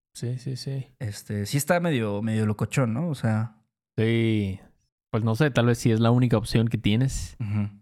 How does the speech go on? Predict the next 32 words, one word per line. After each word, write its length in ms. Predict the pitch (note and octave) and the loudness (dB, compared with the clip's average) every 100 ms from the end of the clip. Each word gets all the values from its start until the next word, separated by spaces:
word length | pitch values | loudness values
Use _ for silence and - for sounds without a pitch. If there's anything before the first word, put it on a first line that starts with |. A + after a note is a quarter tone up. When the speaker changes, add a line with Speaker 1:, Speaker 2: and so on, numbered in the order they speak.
| _ _ _ _ | _ _ _ _
Speaker 1:
pues 220 | - G#2 G2 | -2 0 2
dices, 680 | G#2 - G#2 F#2+ - - | 0 0 -2 -2 -6 -14
"Chingue 220 | - - C#3 | -8 -4 -2
su 120 | E3+ | 0
madre". 400 | C3+ A#2+ - - _ _ _ _ _ | 0 -2 -4 -14 _ _ _ _ _
Speaker 2:
Ey. 260 | B2 A2 - _ _ _ _ _ G2+ | -4 -4 -6 _ _ _ _ _ -6
Speaker 1:
Le 140 | F#2+ | -4
pago 360 | - G#2 A2 G#2 | -2 -2 0 0
ahí 160 | G#2+ | 0
a 100 | G#2+ | 0
alguien. 240 | G#2 G#2 A2 _ _ _ | 0 -2 -4 _ _ _
Speaker 2:
Pero 140 | C3 C3 | 0 2
bueno, 180 | A2+ - | -2 -8
el 120 | A#2+ | -8
caso 180 | B2+ C#3 | -4 -4
es 40 | - | -2
que 460 | C3+ C3 - - - | 0 0 -4 -8 -6
haz 140 | A2+ | -4
de 60 | A#2 | -2
cuenta 180 | A2+ A2 | -4 -4
que 80 | |
esta 300 | B2 - A2 G#2+ | -6 -2 -2 0
serie, 540 | C3+ A2+ G#2 - - _ _ _ _ _ _ _ _ _ | 0 -2 -4 -8 -12 _ _ _ _ _ _ _ _ _
justo, 260 | A#2+ - G#2 | -2 -2 -4
¿no? 160 | A2 A2+ | -2 -2
Es 80 | |
de 60 | A#2 | 0
una 140 | A#2 | 0
familia, 640 | A2+ A#2+ C3 B2+ A#2 C3+ - _ _ _ _ _ _ _ - - - | 0 0 2 2 0 -2 -6 _ _ _ _ _ _ _ -20 -18 -14
la 80 | - | -4
pinche 320 | A#2 A2+ A2+ | -2 0 -2
familia, 540 | A#2 A#2 A#2 A#2 C#3 | 0 0 0 -2 -6